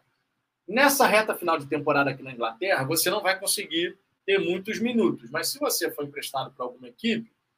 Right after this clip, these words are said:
você tem mais chance de jogar, e aí numa próxima pré-temporada você volta." Só que tem um detalhe.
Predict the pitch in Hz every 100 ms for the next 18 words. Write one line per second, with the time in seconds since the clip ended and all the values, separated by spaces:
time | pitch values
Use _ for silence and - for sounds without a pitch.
0 | _ _ - 202 208 214 214 208 - 180
1 | 180 226 220 190 196 - _ _ _ _
2 | - 220 208 220 208 - 190 190 185 185
3 | 180 180 185 202 190 196 202 202 233 143
4 | 131 - - - - 240 294 277 220 226
5 | 277 269 151 117